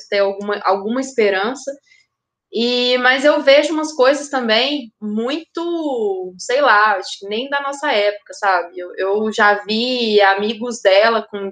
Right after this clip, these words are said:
com um discurso de, sei lá, antes de mil novecentos e sessenta, eu falei, "Que isso, cara?" O menino com novo, né, o menino tem dezesseis anos, com um discurso aí de,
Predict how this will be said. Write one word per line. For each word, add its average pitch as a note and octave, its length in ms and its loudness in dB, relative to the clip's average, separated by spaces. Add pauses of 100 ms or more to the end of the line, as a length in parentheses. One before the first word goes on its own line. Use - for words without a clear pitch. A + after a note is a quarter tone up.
com G3 160 -6
um G3+ 60 -6
discurso A3+ 680 -4
de, G#3 560 0 (380)
sei A#3 220 2
lá, A#3+ 440 4 (500)
antes A3 360 -4
de G#3+ 60 -6
mil A3 100 -4
novecentos G#3+ 360 -2
e G#3 100 0
sessenta, G#3 400 -2
eu - 20 -10
falei, F#3 180 -8
"Que A#3+ 140 -2
isso, A#3+ 340 -6
cara?" E3+ 240 -2 (320)
O G#3 40 -10
menino A3 320 -2
com B3 180 -2
novo, E4 800 4
né, A#3 320 -2
o A#3 40 -8
menino G#3 320 -8
tem G#3 400 -8
dezesseis A3 520 -4
anos, G#3+ 380 -4
com B3+ 100 -12
um B3 40 -14
discurso A#3+ 540 -12
aí G#3+ 280 -4
de, A#3+ 380 -6